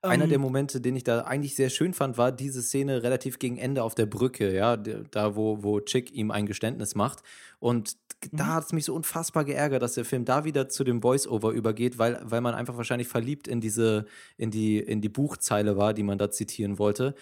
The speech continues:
Speaker 1: anstatt einfach mal da, ey, jetzt einen echten Moment stattfinden zu lassen zwischen den Schauspielern. Das hat mich so geärgert. Also, d-, und also, das war einer der wenigen Momente, wo ich tatsächlich mal Potenzial in der Dynamik erkannt hab und das wurde sofort wieder weggeschmissen. Ging euch das nicht so in dem Moment?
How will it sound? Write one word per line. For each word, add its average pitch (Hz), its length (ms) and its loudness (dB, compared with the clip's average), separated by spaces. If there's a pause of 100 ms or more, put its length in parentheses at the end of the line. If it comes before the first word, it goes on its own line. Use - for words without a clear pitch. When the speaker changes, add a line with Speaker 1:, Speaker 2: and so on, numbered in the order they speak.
(180)
Speaker 1:
anstatt 120 440 0
einfach 143 260 2
mal 127 140 2
da, 123 100 4
ey, 127 120 0
jetzt 127 200 -4
einen 120 80 -8
echten 135 260 -6
Moment 120 320 2
stattfinden 101 480 -2
zu 104 140 -2
lassen 107 240 -2
zwischen 107 240 -4
den 101 100 -2
Schauspielern. 110 680 -2 (380)
Das - 160 -4
hat 147 80 -2
mich 131 100 -2
so 147 120 0
geärgert. 123 560 2
Also, 107 200 0
d-, 110 180 -6 (460)
und 123 320 -6
also, 113 360 0 (120)
das 123 260 -2
war - 60 -4
einer 147 160 0
der 135 120 0
wenigen 147 260 0
Momente, 127 360 -2
wo 117 100 0
ich 117 40 -4
tatsächlich 120 320 -4
mal 113 120 -4
Potenzial 117 520 0
in 113 80 -2
der 101 80 0
Dynamik 107 380 0
erkannt 101 300 -4
hab 110 180 -2 (220)
und 117 100 0
das 107 140 -2
wurde 123 120 -2
sofort 123 300 0
wieder 117 160 2
weggeschmissen. 101 580 -6
Ging 120 140 -2
euch 135 80 -4
das 123 140 -12
nicht 131 120 -6
so 170 200 -6
in 170 200 -12
dem 123 120 -4
Moment? 147 240 -8